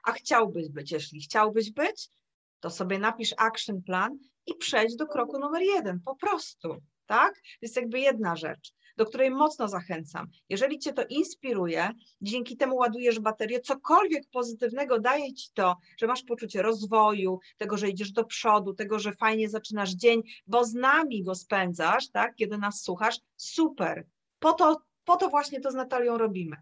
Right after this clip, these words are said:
Ale jeżeli padasz w dół przez to, to przestań tego słuchać, bo to jest dla ciebie, bo to nie jest dla ciebie, po prostu. Wymyśl, znajdź sobie coś innego.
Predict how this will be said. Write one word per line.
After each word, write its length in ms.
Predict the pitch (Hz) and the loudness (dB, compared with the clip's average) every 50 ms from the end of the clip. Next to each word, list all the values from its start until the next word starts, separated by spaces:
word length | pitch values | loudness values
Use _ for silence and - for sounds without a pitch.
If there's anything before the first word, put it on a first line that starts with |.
| _ _ _ _ - - - - _ | _ _ _ _ -20 -20 -20 -8 _
Ale 180 | - 214 214 220 | 0 4 6 8
jeżeli 600 | 226 220 214 214 269 302 311 294 233 214 190 - _ _ _ _ _ _ _ _ _ _ _ _ _ _ _ _ _ _ _ _ _ _ _ - | 8 8 8 6 6 4 4 4 0 -4 -8 -8 _ _ _ _ _ _ _ _ _ _ _ _ _ _ _ _ _ _ _ _ _ _ _ -2
padasz 380 | 247 254 247 254 208 180 196 | 0 2 2 2 2 0 -2
w 80 | 185 190 | -6 -2
dół 280 | 190 240 302 339 330 | 2 2 2 2 0
przez 280 | - - - 185 165 - | -4 -4 -4 -4 -4 -4
to, 80 | - _ _ _ _ _ _ _ _ _ _ _ _ _ _ _ _ _ _ _ _ _ _ | -6 _ _ _ _ _ _ _ _ _ _ _ _ _ _ _ _ _ _ _ _ _ _
to 60 | - | -18
przestań 480 | - - - 277 269 269 - 151 143 143 | -10 -6 -4 -4 -4 -4 -6 -10 -10 -10
tego 220 | 143 143 143 - - | -10 -12 -14 -14 -16
słuchać, 560 | - - - - _ _ _ _ _ _ _ _ _ _ _ _ _ _ _ | -18 -18 -20 -20 _ _ _ _ _ _ _ _ _ _ _ _ _ _ _
bo 100 | 226 247 | -4 0
to 100 | 247 277 | 2 0
jest 120 | 262 240 | 0 2
dla 120 | 233 240 240 | 0 -2 -2
ciebie, 240 | 233 247 226 240 233 226 226 - | -2 -2 -4 -4 -4 -4 -4 -2
bo 100 | - 226 | -2 -2
to 80 | 262 | -2
nie 120 | 254 247 254 | -2 -2 -2
jest 120 | 240 220 | -2 -2
dla 120 | 233 226 220 | -2 -2 -2
ciebie, 360 | 220 - 180 156 143 147 - _ _ _ _ _ _ - | -2 -4 -6 -6 -6 -10 -18 _ _ _ _ _ _ -12
po 100 | 226 220 | -8 -4
prostu. 400 | - 214 185 175 - - _ _ _ _ _ _ _ _ _ _ _ _ - 208 | -2 -2 -2 -2 -6 -12 _ _ _ _ _ _ _ _ _ _ _ _ -4 0
Wymyśl, 440 | 247 269 262 262 285 294 - - - _ | 2 2 2 2 0 -2 -4 -8 -12 _
znajdź 340 | - 185 226 220 214 214 - | -8 -4 -2 -2 -2 -2 -4
sobie 220 | - 240 208 220 220 | -2 0 0 0 0
coś 240 | 220 214 214 - | 0 -4 -6 -4
innego. 480 | 220 208 202 190 180 170 156 - - | -2 -2 -2 -2 -4 -6 -8 -12 -18